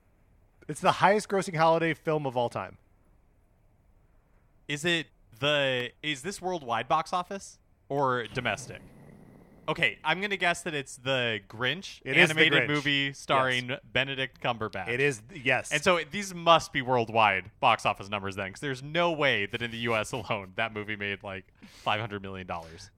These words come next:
Speaker 1: Uh, w-, I, well, I mean, I, yeah, I don't know. <laughs> No, five, five hundred million dollars is, would, would be an awful lot. Okay, number two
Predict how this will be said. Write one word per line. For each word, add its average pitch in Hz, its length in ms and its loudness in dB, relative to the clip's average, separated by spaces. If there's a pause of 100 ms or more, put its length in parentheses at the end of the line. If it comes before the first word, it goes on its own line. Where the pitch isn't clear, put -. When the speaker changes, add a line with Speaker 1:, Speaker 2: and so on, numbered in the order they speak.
Speaker 1:
Uh, 127 280 2 (360)
w-, 147 140 -12 (120)
I, 135 160 2
well, 156 420 0
I 135 100 -2
mean, 180 160 0
I, 190 80 6
yeah, 202 180 2
I 143 120 6
don't 160 140 2
know. 190 140 4
<laughs> - 560 -2 (1160)
No, 170 120 4
five, 165 320 6
five 170 180 6
hundred 160 160 -2
million 143 240 -2
dollars 117 280 -2
is, 123 200 -8
would, 139 280 -6
would 131 140 -4
be 127 60 -4
an 117 60 0
awful 110 200 -4
lot. 98 160 -8
Okay, 139 180 -4
number 170 240 0
two 143 380 0